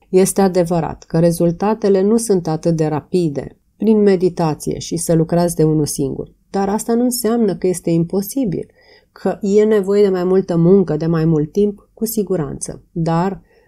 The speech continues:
veți avea rezultate. Meditația eu o recomand întotdeauna, pentru că meditând te concentrezi și faci legătura cu sinele interior, liniștea interioară,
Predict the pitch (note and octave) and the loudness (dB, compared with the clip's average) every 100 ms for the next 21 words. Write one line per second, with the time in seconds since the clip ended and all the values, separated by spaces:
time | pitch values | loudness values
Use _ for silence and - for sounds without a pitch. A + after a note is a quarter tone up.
0 | - F3 F#3 - - F3 D#3+ F3 F#3 E3+ | -8 -2 -2 -4 -4 -4 -2 0 -2 -2
1 | D#3+ D3+ D3+ D3 D3 D3 - _ E3+ F3 | -2 -2 -4 -8 -8 -14 -16 _ -2 0
2 | F3+ F3 G3+ G#3 G3+ F#3 F3+ G3 G3 E3+ | 0 0 0 -2 0 -2 0 2 2 2
3 | E3 E3 D#3+ D#3+ D#3 D3+ D3 D3+ D3 C#3 | -2 -2 -2 0 0 -2 -2 -4 -4 -4
4 | C#3 C#3 A#2+ _ _ _ _ _ _ - | -6 -10 -14 _ _ _ _ _ _ -14
5 | - E3+ F3 F3 E3+ F3 F3 E3 E3 G3+ | -4 -2 -2 -4 -4 0 0 0 0 0
6 | F#3 E3+ E3+ _ - - - - G3+ G3+ | 0 -2 -6 _ -20 -20 -8 2 2 4
7 | G3 F#3 F#3 F3 E3+ F3 F3+ F3+ - - | 2 2 0 -2 0 0 0 -2 -8 -10
8 | - E3 F3+ E3+ F3+ D#3 D3 - D#3+ D#3 | -8 -6 -6 -2 -2 -2 -2 -2 -2 -2
9 | - E3 - D#3+ D#3 D3+ D3 D3+ C#3+ C#3 | -4 -4 -2 -2 0 -2 -2 -4 -6 -4
10 | D3 D3 - _ _ _ - - F3 F#3 | -6 -8 -12 _ _ _ -20 -4 4 6
11 | G#3 G3 E3+ - D3 D3+ - D3 D#3 D3+ | 8 6 0 -4 -6 -6 -6 -6 -4 -6
12 | D3 | -6